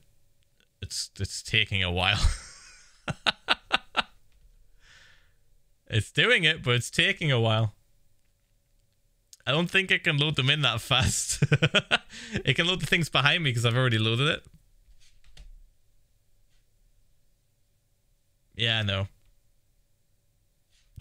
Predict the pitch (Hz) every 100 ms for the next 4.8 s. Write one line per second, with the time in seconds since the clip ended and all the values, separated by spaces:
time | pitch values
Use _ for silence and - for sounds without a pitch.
0 | - _ _ _ _ _ _ _ _ _
1 | _ _ _ _ - - - - _ -
2 | 127 120 - 127 - 117 110 110 110 -
3 | 113 - - 117 120 123 - 135 120 -
4 | 123 104 117 113 - 107 151 -